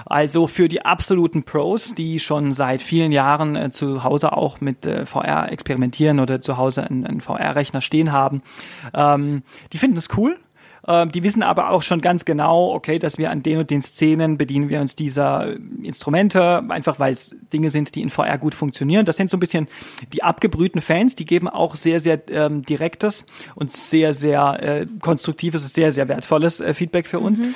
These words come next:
Speaker 1: weil sie einfach eine sehr, sehr große Erfahrung mitbringen. Ähm, daneben stehen, äh, die Gäste, die kaum oder gar keine V-R-Erfahrung haben und für die ist es natürlich umso mehr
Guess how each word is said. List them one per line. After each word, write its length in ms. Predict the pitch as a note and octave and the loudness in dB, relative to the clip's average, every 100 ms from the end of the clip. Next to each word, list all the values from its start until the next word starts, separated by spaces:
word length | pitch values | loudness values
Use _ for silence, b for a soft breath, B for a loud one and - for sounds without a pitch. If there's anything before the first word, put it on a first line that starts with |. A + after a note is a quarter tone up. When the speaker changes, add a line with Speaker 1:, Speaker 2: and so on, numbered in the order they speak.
| B | B
Speaker 1:
weil 140 | - C3+ | -2 0
sie 80 | D3+ | 0
einfach 220 | D3 C#3+ | 0 0
eine 140 | C3+ | -2
sehr, 180 | B2+ C#3 | -2 -4
sehr 80 | C3+ | -6
große 260 | - B2 | -8 -8
Erfahrung 540 | C3 - G3+ - - - | -8 -4 -2 -2 -6 -14
mitbringen. 400 | - - - - B B B C#3 - | -14 -16 -14 -14 B B B -6 2
Ähm, 600 | E3 E3 F3 E3+ F3 D3+ | 2 4 2 2 0 0
daneben 640 | - D#3 F3 A3 D4 C4+ D#3+ | 0 2 4 4 4 2 -2
stehen, 600 | - - F3 F3 D#3 D#3 | -8 -2 0 0 -4 -10
äh, 200 | - D#3+ | -6 -6
die 200 | D3 D#3+ | -6 -6
Gäste, 480 | D3+ D3+ - - D#3 | -2 -2 0 0 0
die 640 | C#3+ D#3 D3 D3 C#3+ C3+ | 0 -4 0 0 0 -4
kaum 420 | C3 - D3 G#3 E3+ | -6 0 4 4 2
oder 220 | C#3+ C#3 | 0 -2
gar 280 | C3+ D3+ E3 | 0 0 -2
keine 320 | F3+ F3+ F#3+ | -4 -4 -4
V-R-Erfahrung 800 | - E3+ F3 F#3 - F3 F#3 F3+ | -2 0 0 -2 -2 -2 0 0
haben 220 | F3+ F3 | 0 -2
und 360 | - D3+ D3 - B B B B | -2 -2 -2 -8 B B B B
für 160 | B D#3 | B -2
die 160 | D#3 E3 | 2 0
ist 80 | |
es 60 | D3 | 2
natürlich 420 | D#3 E3+ D#3 - | 2 2 0 0
umso 480 | D#3+ D#3+ C#3 D3+ D3 | 2 2 2 2 2
mehr 540 | D3+ D3 C#3+ D3+ D3 | 0 0 2 2 0